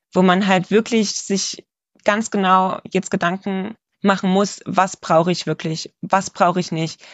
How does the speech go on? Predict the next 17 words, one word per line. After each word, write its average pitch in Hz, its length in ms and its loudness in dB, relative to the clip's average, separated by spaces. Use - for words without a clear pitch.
Das 185 180 -2
gibt 226 220 0
mir 233 320 4
so, - 320 0
so 269 140 0
viel, 226 480 2
weil 190 400 4
ich - 140 -6
mir 208 100 0
dann 196 260 0
da 214 180 2
jetzt 202 120 -2
irgendwie 220 300 2
auch - 140 0
denke, 208 460 -4
wir 190 260 0
haben 240 380 2